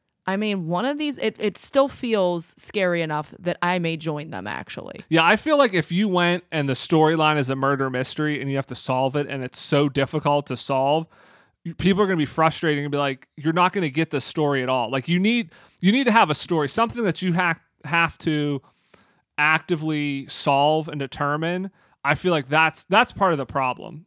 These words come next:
Speaker 2: It's like, how are you gonna do that in, again, a three or four minute ride? I think you'd have a lot of frustrated people there. I see what you're saying to try to get people to come back, but I feel like,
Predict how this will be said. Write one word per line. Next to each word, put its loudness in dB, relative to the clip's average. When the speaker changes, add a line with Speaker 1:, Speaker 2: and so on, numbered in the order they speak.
Speaker 2:
It's -6
like, -4
how 2
are 0
you -4
gonna -4
do 0
that -4
in, -6
again, -6
a 0
three 0
or 0
four -2
minute -4
ride? -2
I -6
think -4
you'd 0
have 2
a 0
lot 2
of -4
frustrated -6
people -10
there. -10
I 8
see 4
what 6
you're 4
saying 4
to 0
try 0
to 0
get -8
people 0
to -4
come -4
back, 0
but 0
I 0
feel -4
like, -2